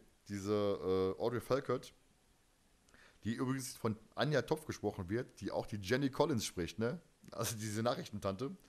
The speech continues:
Hab ich nicht wiedererkannt, ne? Davon ab. Und Deborah Snell, logischerweise, ne? Ist ja dieselbe Pers-, dieselbe Person.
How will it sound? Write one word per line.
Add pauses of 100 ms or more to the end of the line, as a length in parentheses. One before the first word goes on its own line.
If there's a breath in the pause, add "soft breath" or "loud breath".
(440 soft breath)
Hab
ich
nicht
wiedererkannt,
ne?
Davon
ab. (600)
Und
Deborah
Snell,
logischerweise,
ne? (680)
Ist
ja
dieselbe
Pers-,
dieselbe
Person.